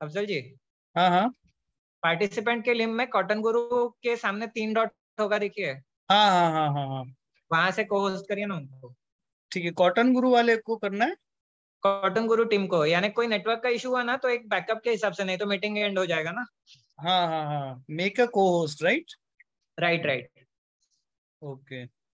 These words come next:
Speaker 2: Do you want to make Daniel co-host for this meeting? Yes। ठीक है, Done।
Speaker 1: ठीक है, चालू करते हैं। मैं, मेरे device से ही वो connect हो रहा है।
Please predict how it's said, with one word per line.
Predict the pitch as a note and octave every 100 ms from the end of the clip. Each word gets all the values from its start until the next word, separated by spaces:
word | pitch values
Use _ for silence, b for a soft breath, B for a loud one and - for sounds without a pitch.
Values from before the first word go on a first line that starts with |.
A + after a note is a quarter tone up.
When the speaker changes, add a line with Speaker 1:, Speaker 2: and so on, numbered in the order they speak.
| _ - - _ _ _ _ _ _ _ _
Speaker 2:
Do | D#3
you | E3
want | E3 D#3+
to | D#3
make | D#3+
Daniel | D3+ D#3+ D#3+
co-host | D3+ D3+ D3 D#3 D3+ D3+
for |
this | C3+ C#3+ -
meeting? | D3 G#3 F#3+
Yes। | C3 - - _ _ _
ठीक | - G#3
है, | F3 C#3+ - - _ _ _ D3+
Done। | D#3 D3 - -
Speaker 1:
ठीक | B3
है, | E4+
चालू | C4 A3+
करते | C4 B3+ B3+ A#3+
हैं। |
मैं, | G#3+ G#3+ -
मेरे | G#3 G#3 A3
device | G#3+ A3 G#3+
से | A3+
ही | A#3
वो | G#3+
connect | G#3 F#3 F3+
हो | F3
रहा | D#3
है। | G3+ G#3